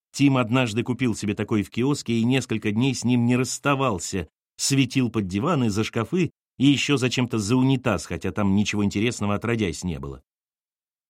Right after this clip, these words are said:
Желтый лучик мазнул по стенам, по боку голландской печки, по письменному столу и креслам.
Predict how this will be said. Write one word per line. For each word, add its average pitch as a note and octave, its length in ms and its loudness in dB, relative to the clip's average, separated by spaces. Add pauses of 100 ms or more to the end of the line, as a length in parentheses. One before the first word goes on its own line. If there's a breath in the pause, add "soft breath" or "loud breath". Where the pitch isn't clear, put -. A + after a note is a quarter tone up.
(1160)
Желтый C#3 440 0
лучик B2+ 420 -2
мазнул G2 460 0
по E2+ 140 -8
стенам, E3 480 -4 (560)
по C#3+ 120 2
боку C#3 340 2
голландской A#2+ 580 0
печки, E3 540 -2
по A#2+ 180 -2
письменному G2+ 640 0
столу G#2+ 300 -4
и A#2+ 140 -10
креслам. E2+ 640 -6